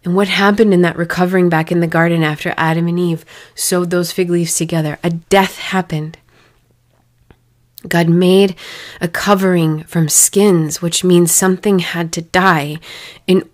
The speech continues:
order for them to be covered by its skin. A death must happen.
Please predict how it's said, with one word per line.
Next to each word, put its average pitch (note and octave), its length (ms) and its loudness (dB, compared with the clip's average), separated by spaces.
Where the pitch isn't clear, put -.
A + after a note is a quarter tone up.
order F3+ 420 2
for E3+ 160 -4
them E3+ 220 2
to E3+ 100 -6
be E3 160 -2
covered E3+ 540 -6
by E3 140 -4
its - 360 -6
skin. D3 560 -4
A F3 80 -6
death F#3+ 500 -2
must F3 300 -2
happen. E3 640 -4